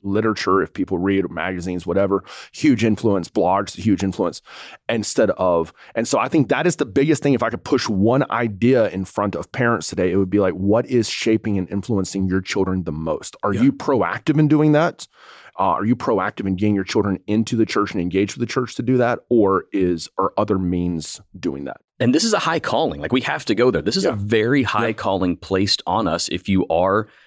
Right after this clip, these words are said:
Speaker 3: a parent, this is not something you should take lightly. Um, I, I tell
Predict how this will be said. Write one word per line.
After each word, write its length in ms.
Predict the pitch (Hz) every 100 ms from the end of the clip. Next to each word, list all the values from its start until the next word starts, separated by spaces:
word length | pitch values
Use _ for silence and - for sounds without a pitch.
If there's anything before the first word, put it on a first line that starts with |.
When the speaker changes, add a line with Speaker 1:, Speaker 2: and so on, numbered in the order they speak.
| _
Speaker 3:
a 60 | -
parent, 520 | - 104 127 87 - _ _ -
this 100 | 120
is 80 |
not 240 | 110 107 -
something 280 | 113 107 98
you 80 | 95
should 240 | - 92
take 200 | 101 92
lightly. 440 | 82 92 139 156 - _ -
Um, 200 | 85 82
I, 80 | - -
I 120 | 95
tell 320 | 104 - 123